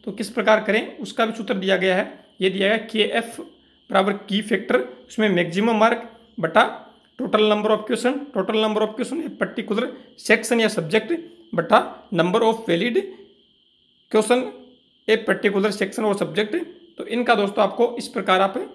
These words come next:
निकाल सकते हैं। इसके बारे में एक अलग नोट दिया गया है, ये नोट देखते हैं। ये है अनुसूचित क्षेत्र के अभ्यर्थियों का, जिन्होंने गैर अनुसूचित क्षेत्र में भी आवेदन किया था, उन्हें वरीयता के आधार पर गैर अनुसूचित क्षेत्र के परीक्षा परिणाम,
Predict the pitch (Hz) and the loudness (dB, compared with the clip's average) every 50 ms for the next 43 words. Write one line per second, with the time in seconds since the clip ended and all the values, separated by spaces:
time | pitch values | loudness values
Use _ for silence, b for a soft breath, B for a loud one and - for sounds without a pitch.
0 | - - _ _ - 220 165 160 190 185 175 165 143 - - - 135 139 127 120 | -20 -20 _ _ -6 -6 0 4 4 4 4 2 -2 -6 -6 -8 -8 -8 -10 -14
1 | - - _ _ _ - 202 - - 233 180 185 180 185 208 214 214 214 214 214 | -16 -20 _ _ _ -16 -14 -6 -4 -2 2 4 4 4 4 2 2 0 0 -2
2 | - 180 185 208 208 196 185 180 185 185 190 190 202 202 196 190 202 196 196 220 | -2 -2 -2 -2 0 0 0 2 2 0 0 0 0 0 2 2 2 2 2 0
3 | 240 - - 233 165 185 202 196 170 175 190 185 185 190 190 - - 190 202 262 | -2 -4 -8 -2 -2 0 0 2 2 0 0 2 0 -2 -2 -2 0 0 0 0
4 | - - - - - - 175 214 214 214 233 - - 185 190 196 196 - 262 - | -2 -8 -16 -16 -6 0 2 4 4 4 4 2 0 -4 -4 -4 -4 -6 -10 -6
5 | - 247 - - 247 208 202 226 226 226 175 160 156 156 170 170 - 196 185 - | -6 -6 -6 -6 -8 -4 -2 -4 -4 -4 -6 -4 0 0 0 0 0 -2 -2 -2
6 | - 127 - - - - _ _ _ _ _ _ _ _ _ - 170 156 175 170 | -2 -4 -6 -6 -18 -20 _ _ _ _ _ _ _ _ _ -12 0 2 4 4
7 | 175 190 226 214 175 156 165 175 208 - 226 220 214 196 208 - 220 202 226 226 | 4 4 2 0 0 2 4 4 4 4 2 -2 -2 -2 -2 -2 -4 -2 0 0
8 | 220 220 220 202 - - 175 175 175 180 208 214 190 208 196 175 170 - 208 - | 0 0 0 -2 -2 0 2 2 2 2 0 0 0 2 0 0 2 2 0 0
9 | - - - - - - - 170 196 220 202 165 160 170 175 190 196 196 233 240 | 0 -4 -16 -20 -16 -4 -2 0 2 2 0 2 0 0 2 2 0 2 2 0
10 | 226 269 220 170 165 160 165 - 101 170 160 160 170 180 208 - - 196 196 220 | 2 2 2 4 4 2 2 0 -6 -6 -2 0 2 2 2 0 0 -2 0 -2
11 | 226 220 226 233 - - 220 202 233 226 226 240 220 - - 247 233 247 202 196 | -2 -4 -4 -6 -6 -6 -6 -4 -4 -4 -4 -4 -6 0 0 0 0 0 -2 0
12 | 196 196 214 | 0 0 0